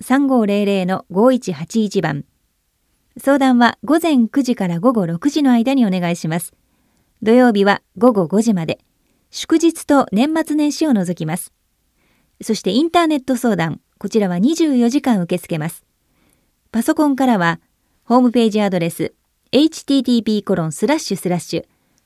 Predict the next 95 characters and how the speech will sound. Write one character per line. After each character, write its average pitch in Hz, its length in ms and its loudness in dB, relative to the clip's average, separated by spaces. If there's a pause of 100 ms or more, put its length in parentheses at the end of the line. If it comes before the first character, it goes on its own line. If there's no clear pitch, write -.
ダ 202 140 2
ブ 254 100 4
リ 269 100 2
ュ - 40 2
ー - 20 2
ダ 247 100 4
ブ 240 120 2
リ 233 120 2
ュ - 20 2
ー - 20 2
ダ 226 120 2
ブ 208 120 0
リ 180 100 0
ュ - 20 -2
ー - 40 -6
ド 165 80 -4
ッ 165 80 -8 (100)
ト 165 180 -4 (300)
テ 254 100 -2
ィ 262 140 2
ー - 80 -8
オ 214 240 4
ー - 40 -14
ケ 294 260 0
ー - 20 0
ワ 285 140 0
イ 240 180 2
オ 202 220 2 (220)
ー - 60 0
エ 285 100 4
イ 302 80 2
チ 269 220 -6
イ 247 320 0
ー 226 60 -2
エ 220 60 4
ル 175 200 -2 (220)
ピ 277 300 0
ー 196 60 -4
デ 226 80 -2
ィ 226 180 2
ー - 80 -14
イ 214 380 -2
ー - 60 -4
エ 185 40 -2
ス - 180 -16
ケ 285 200 2
ー - 20 -2
ド 196 100 -2
ッ 190 60 -4 (120)
ト 196 240 0
ジ 202 140 -2
ェ 269 40 2
ー 294 80 -4
ピ 240 160 0
ー - 20 -6
ス - 140 -10
ラ 170 100 -6
ッ - 20 -10
シ - 200 -14
ュ。 - 60 -18 (920)
携 320 200 2
帯 330 120 0
電 320 160 0
話 277 100 0
か 254 100 0
ら 226 120 0
は、 180 240 -2 (800)
ア 226 120 -2
ド 208 100 2
レ 185 80 0
ス、 - 260 -6 (180)
エ 262 120 2
イ 311 80 2
チ - 120 -20
テ 262 100 -2
ィ 254 40 2
ー 226 40 0
テ 233 80 -2
ィ 220 80 0
ー 202 40 -4
ピ 202 140 -4
ー 190 40 -6
コ 190 120 -4
ロ 170 100 -2
ン 160 60 -6
ス - 140 -6
ラ 240 80 2
ッ - 20 -2
シ 208 160 -6
ュ - 20 -4
ス - 100 -12
ラ 170 100 -4
ッ - 20 -8
シ - 220 -10
ュ - 60 -12